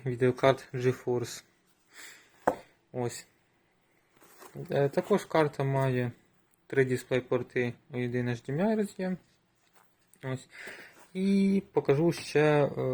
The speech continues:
ну, так як карта нова на гарантії, розбирати я її не можу. Але на одному сайті крутому, дуже корисному, Tech Power Up називається, я знайшов огляд на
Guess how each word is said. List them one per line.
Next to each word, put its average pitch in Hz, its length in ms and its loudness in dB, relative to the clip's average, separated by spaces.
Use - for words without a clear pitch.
ну, 170 180 2
так 127 160 -2
як 131 100 2
карта 131 280 4
нова 127 240 2
на 123 120 0
гарантії, 123 520 2
розбирати 120 520 0
я 123 120 0
її 131 120 0
не 156 120 0
можу. 233 340 0
Але 180 300 6
на 170 160 4
одному 151 400 4
сайті 214 420 0
крутому, 151 640 -2
дуже 127 340 -2
корисному, 127 760 0
Tech 131 400 -4
Power 127 240 4
Up 214 180 8
називається, 147 760 -4
я 160 200 2
знайшов 151 540 0
огляд 151 500 2
на 156 380 2